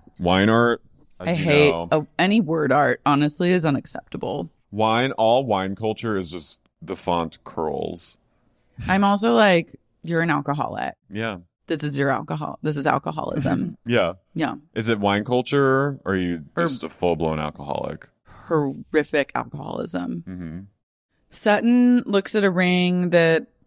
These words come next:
Speaker 2: to me, is not a five K. It's a five thousand American dollar ring made of crystals, and I just, like, wasn't really moved by it.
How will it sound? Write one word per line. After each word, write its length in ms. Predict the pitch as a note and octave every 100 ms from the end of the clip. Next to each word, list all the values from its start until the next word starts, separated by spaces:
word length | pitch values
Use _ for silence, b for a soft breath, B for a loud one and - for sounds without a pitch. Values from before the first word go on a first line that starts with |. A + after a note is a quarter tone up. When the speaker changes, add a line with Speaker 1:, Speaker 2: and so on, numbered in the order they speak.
| _
Speaker 2:
to 120 | - F#3+
me, 400 | F3+ F#3+ G3 F#3+
is 140 | D#3
not 400 | E3 C#3+ C#3 - _ _ -
a 140 | D#3
five 480 | C#3+ D3+ C3 B2+ C#3+
K. 640 | - - E2 F2 - E3+ D#3 _ _ _ -
It's 160 | F3
a 80 | F3
five 300 | F3+ E3+ E3+
thousand 320 | E3+ D#3 D3+
American 420 | D3+ C3+ C3+ C#3
dollar 340 | C#3+ C#3 C#3 C3
ring 440 | C3 B2+ B2+ B2+
made 160 | B2+ B2
of 100 | C3
crystals, 640 | - B2+ - D#3+ E3 E3
and 100 | E3+
I 100 | D3+
just, 140 | C3+ C#3
like, 120 | B2+
wasn't 400 | C3+ C3+ C3 B2+
really 300 | C3 B2+ A#2
moved 420 | A#2 C#3+ C#3+ -
by 140 | D#3 -
it. 380 | - - -